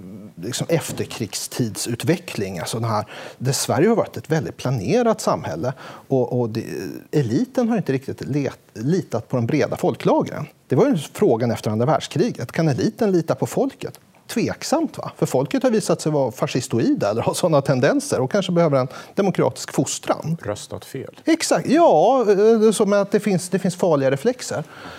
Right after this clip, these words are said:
Speaker 1: Eh, så att samhället har varit planerat, men det har funnits en, en acceptans för det här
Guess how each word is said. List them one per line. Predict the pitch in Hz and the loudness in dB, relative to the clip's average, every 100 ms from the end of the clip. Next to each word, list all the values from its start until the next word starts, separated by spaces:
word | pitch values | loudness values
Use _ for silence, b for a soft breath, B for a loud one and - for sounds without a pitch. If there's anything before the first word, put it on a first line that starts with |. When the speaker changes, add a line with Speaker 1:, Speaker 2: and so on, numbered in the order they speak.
| B - | B 0
Speaker 1:
Eh, | 160 156 139 | 2 2 2
så | 185 | -2
att | - | 0
samhället | 175 113 131 269 | 0 0 0 0
har | 285 | 2
varit | 240 - | 0 0
planerat, | 135 120 240 208 135 B B - | -2 0 -2 -2 -4 B B 0
men | 254 247 | 2 4
det | |
har | 247 | 2
funnits | 247 226 | 0 0
en, | 190 | -2
en | 196 190 | -2 -2
acceptans | 170 - - - 247 349 - - | -2 -4 -6 -4 -2 -2 -4 -8
för | - | -8
det | |
här | - - 147 | -6 -8 -10